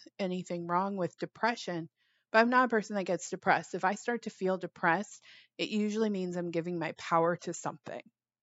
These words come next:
And it's never real, right? It's never real what we're giving our power to. Whatever story we've made up as to why we can't have what we want because of this outside source,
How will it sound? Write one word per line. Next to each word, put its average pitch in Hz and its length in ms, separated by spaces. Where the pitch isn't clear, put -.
And 208 120
it's 175 220
never 185 480
real, 180 520
right? 185 240
It's 185 200
never 202 360
real 190 280
what 170 120
we're 175 120
giving 175 400
our 160 80
power 170 340
to. 147 300
Whatever 190 260
story 190 460
we've 175 260
made 170 280
up 185 340
as 160 220
to 175 100
why 170 220
we 180 140
can't - 260
have 170 180
what 156 140
we 160 140
want 196 340
because 170 260
of 165 80
this 165 220
outside 165 480
source, 202 480